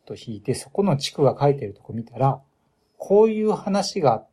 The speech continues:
こういうイベントが起きて、アイテムもらえるよとか、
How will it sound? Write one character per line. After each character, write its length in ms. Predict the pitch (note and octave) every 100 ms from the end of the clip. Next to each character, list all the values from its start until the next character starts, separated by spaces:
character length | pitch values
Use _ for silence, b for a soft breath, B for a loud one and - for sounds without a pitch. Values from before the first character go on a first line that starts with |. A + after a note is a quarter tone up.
| _
こ 180 | F3 F#3+
う 60 |
い 80 | G3+
う 80 | G3+
イ 100 | D#3+
ベ 160 | D3+ F#3+
ン 80 | F#3
ト 120 | F3
が 200 | F3+ F#3+
起 140 | - -
き 20 |
て、 320 | - F3 - _ _ _ _
ア 120 | E3+
イ 80 | E3
テ 100 | A#2+
ム 60 | G2+
も 140 | A2
ら 100 | A2
え 80 | A2+
る 80 | G#2+
よ 120 | G#2
と 120 | -
か、 140 | _